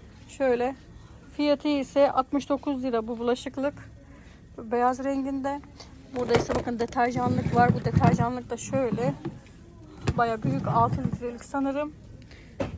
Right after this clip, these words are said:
Evet, altı litre arkadaşlar. Şöyle göstereyim hemen.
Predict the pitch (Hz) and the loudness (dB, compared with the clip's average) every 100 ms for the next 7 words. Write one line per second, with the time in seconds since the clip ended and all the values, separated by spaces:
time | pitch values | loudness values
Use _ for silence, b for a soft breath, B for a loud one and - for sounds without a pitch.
0 | - - - - - 277 254 233 - 233 | -14 -20 -20 -20 -8 -2 -2 -4 -10 -4
1 | 240 247 269 226 - 226 226 240 226 254 | -2 -2 -4 -6 -6 -6 -4 -6 -6 -6
2 | 254 - 240 240 - - 247 - 254 247 | -6 -4 -4 -4 -10 -8 -8 -8 -6 -6
3 | 240 247 240 277 | -6 -4 -4 -4